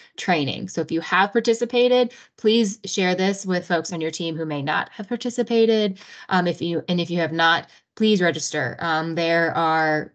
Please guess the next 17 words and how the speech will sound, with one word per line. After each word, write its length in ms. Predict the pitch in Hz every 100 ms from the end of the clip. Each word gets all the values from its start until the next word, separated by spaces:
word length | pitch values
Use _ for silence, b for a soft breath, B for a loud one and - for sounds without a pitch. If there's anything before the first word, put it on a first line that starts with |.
| -
um, 240 | 165 156
still 240 | 151 190 185
registration 500 | 185 185 175 165 160
spots 280 | - 156 147
available, 580 | 165 170 160 160 160 B B
so 140 | - 165
we'd 180 | 160 165
love 180 | 160
to 100 | 180
see, 520 | 151 170 156 147 143 -
um, 240 | 156 147
you 180 | 151 151
all, 380 | 147 147 - - B B B
um, 200 | 170 160 -
in 140 | 175
that 160 | 151 -
training. 500 | 285 294 143 -